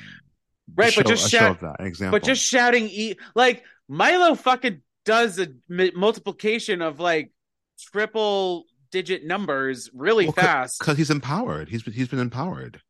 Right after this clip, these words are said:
Speaker 1: Right.
Speaker 2: He was, he was
Speaker 1: I'd
Speaker 2: not
Speaker 1: rather
Speaker 2: empowered
Speaker 1: more
Speaker 2: in school.
Speaker 1: of that shit, or, like, or, like, doing Newton's law, like, spouting out Newton's laws of motion. Like, that'll, that was, that makes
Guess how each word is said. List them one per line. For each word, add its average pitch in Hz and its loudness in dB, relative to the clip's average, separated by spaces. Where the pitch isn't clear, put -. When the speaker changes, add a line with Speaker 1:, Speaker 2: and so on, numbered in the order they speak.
Speaker 1:
Right. 262 4
Speaker 2:
He 127 0
was, 127 0
he 139 0
was 160 6
Speaker 1:
I'd 277 6
Speaker 2:
not 262 6
Speaker 1:
rather 214 4
Speaker 2:
empowered 208 2
Speaker 1:
more 190 -4
Speaker 2:
in 190 -4
school. 113 -2
Speaker 1:
of 139 -10
that 226 -2
shit, 139 -8
or, 160 0
like, 160 0
or, 180 2
like, 180 0
doing 185 -4
Newton's 190 -6
law, 185 6
like, 156 -2
spouting 196 2
out 185 2
Newton's 175 -8
laws 175 0
of 165 -4
motion. 165 -4
Like, 123 -12
that'll, 190 2
that 175 0
was, 135 -2
that 196 2
makes 190 2